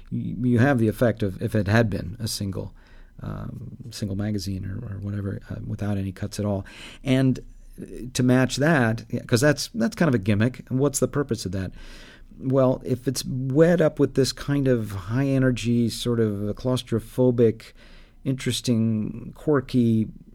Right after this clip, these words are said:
you know, <laughs> I don't know, no holds barred story, then it gives you a, a, a sense of intimacy and a sense of involvement as an audience that I think,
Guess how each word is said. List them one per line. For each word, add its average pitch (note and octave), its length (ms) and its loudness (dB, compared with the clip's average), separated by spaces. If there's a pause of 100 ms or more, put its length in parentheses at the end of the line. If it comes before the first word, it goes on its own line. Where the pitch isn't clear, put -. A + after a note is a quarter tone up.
(100)
you A2 400 -6
know, G#2+ 260 -2 (640)
<laughs> - 840 -8
I - 100 -2
don't D3 120 2
know, A#2+ 440 2
no D3 320 4
holds C#3+ 300 6
barred B2+ 340 4
story, A2 680 4 (800)
then B2+ 560 4
it A#2+ 220 0
gives E3 260 4
you B2+ 260 8
a, A#2+ 40 -2 (120)
a, A2 140 -4 (140)
a A2 60 -2
sense F3 380 0
of F#3+ 100 2
intimacy C3 600 2
and A2 100 0
a - 20 0
sense C#3 320 -2
of C3+ 120 -2
involvement B2 500 2
as G#2+ 160 -2
an G#2 80 0
audience G#2 600 -2
that G#2 140 0
I G#2 120 -2
think, G#2 440 -4